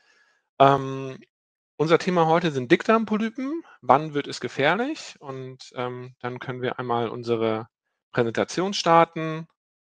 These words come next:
Ähm, vielleicht einmal zu Anfang, ähm, am Ende können wir gerne noch auf Fragen eingehen. Ich habe gesehen, es sind schon ein paar gekommen. Einige Themen, die dort angesprochen werden, angesprochen, äh, sind schon, werde ich im Laufe der Präsentation erläutern.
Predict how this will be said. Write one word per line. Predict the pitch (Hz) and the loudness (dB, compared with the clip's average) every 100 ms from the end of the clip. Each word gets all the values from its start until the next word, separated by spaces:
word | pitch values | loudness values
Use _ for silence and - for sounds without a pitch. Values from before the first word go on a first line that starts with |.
| _ _ _ _ _ _ _ _ _ - | _ _ _ _ _ _ _ _ _ 2
Ähm, | 135 135 | 2 2
vielleicht | 147 139 - | 2 2 2
einmal | 143 135 | -4 -2
zu | 143 | 0
Anfang, | 165 196 185 175 170 170 165 | -2 0 0 0 0 -6 -6
ähm, | 143 139 139 135 131 127 127 | -4 -4 -6 -8 -8 -10 -8
am | 135 120 | -4 0
Ende | 165 180 175 170 151 151 - | 2 4 4 2 0 -4 -10
können | - 151 | -6 0
wir | |
gerne | 151 147 | 2 2
noch | 135 | -2
auf | 127 | -6
Fragen | - 139 151 | 2 4 4
eingehen. | - 165 185 180 | 4 2 0 -2
Ich | 160 | -2
habe | 156 | -4
gesehen, | 139 156 | -4 -4
es | 147 | -4
sind | 156 151 | -8 -8
schon | 143 | -8
ein | 139 | 0
paar | 143 | 0
gekommen. | 135 - 170 202 254 - - - _ - | 0 0 0 -2 -6 -14 -20 -20 _ 0
Einige | 147 170 165 | 2 2 2
Themen, | 175 175 | 0 0
die | 165 | 0
dort | 165 160 - | 2 2 2
angesprochen | 156 156 - 151 151 | -4 -2 0 0 2
werden, | 147 147 143 143 139 127 123 | 2 2 0 -8 -12 -14 -6
angesprochen, | 131 143 147 143 139 143 139 | -4 -4 -4 -8 -6 -10 -12
äh, | 135 139 131 131 127 | -8 -6 -4 -4 -6
sind | 127 156 | -8 -8
schon, | - 139 139 131 | -6 -6 -6 -2
werde | 135 151 | -2 -4
ich | - | -10
im | 131 120 | -10 -6
Laufe | 120 127 147 139 | 2 4 4 0
der | 127 127 123 117 | 0 2 0 -4
Präsentation | - 123 120 - - 131 131 127 | -8 -10 -8 -8 -4 -2 -2 -4
erläutern. | 113 117 165 196 196 196 202 | -4 0 2 2 -2 -6 -10